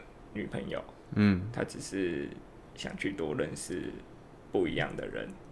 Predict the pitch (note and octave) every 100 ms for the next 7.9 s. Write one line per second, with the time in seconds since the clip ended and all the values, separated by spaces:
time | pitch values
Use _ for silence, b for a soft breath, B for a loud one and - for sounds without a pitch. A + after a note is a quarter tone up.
0 | - - G#2 G#2+ G#2 F#2 - G#2 F#2+ F2+
1 | F2+ F2+ F#2 F#2 - F2 E2+ E2+ E2 -
2 | - - - A#1+ B1+ - - - - A#2
3 | G#2+ G#2+ G#2 - G#2 G2 F2+ - G2 G2+
4 | G#2 - G2 G2 G2 F#2 F#2 F2+ D#2+ -
5 | - F#2 F#2+ G2 - G2 F#2 - F#2 E2
6 | - D3+ B2+ B2+ C3+ G2+ A2 G#2+ F#2+ F2+
7 | E2+ - D2 - G2 F#2 - B2 -